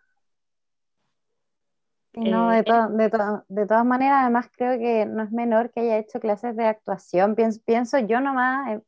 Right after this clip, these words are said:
Speaker 1: cuando yo estudié teatro, los que dan la cátedra de actuación siempre son hombres. Ahora, ahora que yo soy como <laughs> profesora, veo que hay mujeres directoras dando la cátedra de actuación, pero por lo menos cuando yo, yo estuve en la escuela,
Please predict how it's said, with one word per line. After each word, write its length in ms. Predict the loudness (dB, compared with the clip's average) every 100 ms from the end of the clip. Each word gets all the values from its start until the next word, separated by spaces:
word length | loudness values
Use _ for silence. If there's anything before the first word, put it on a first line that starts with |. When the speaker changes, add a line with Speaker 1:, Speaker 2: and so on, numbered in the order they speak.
| _ -8
Speaker 1:
cuando 180 | -2
yo 140 | 0 0
estudié 360 | 0 0 0
teatro, 520 | 2 2 2 0 -4 -6 _ _ _ _ _ _ -6
los 200 | -6 -6
que 240 | 0 4
dan 500 | 6 6 6 4 4
la 260 | 6 6 4
cátedra 520 | 2 2 2 4 4
de 60 | 2
actuación 520 | 0 -4 -4 -8 -8
siempre 240 | -8 -8
son 200 | -6 -2
hombres. 580 | 0 0 -2 -6 -14 -20 _ 2
Ahora, 500 | 6 8 8 8 8 6
ahora 360 | 6 6 6 6
que 120 | 6
yo 100 | 4
soy 220 | 4 -2
como 680 | 0 -2 0 -2 -2 -2 -4 -6
<laughs> 80 | 0
profesora, 760 | 4 4 2 0 0 2 2 0 _ _ _ -8
veo 280 | -4 -2 -2
que 60 | -4
hay 60 |
mujeres 500 | -4 -6 -6 -4 -2
directoras 580 | -2 -4 -4 -2 0 0
dando 260 | 0 -4 -4
la 120 | -6
cátedra 380 | -6 -8 -2 0
de 40 | 0
actuación, 520 | -2 -8 -4 -4 -4
pero 200 | -4 -6
por 100 | -6
lo 80 | -6
menos 240 | -6 -6
cuando 240 | -6 -6 -2
yo, 580 | 0 0 0 -2 -6 -10
yo 120 | -10
estuve 260 | -10 -6 -2
en 60 | -2
la 60 |
escuela, 480 | -2 2 4 4 2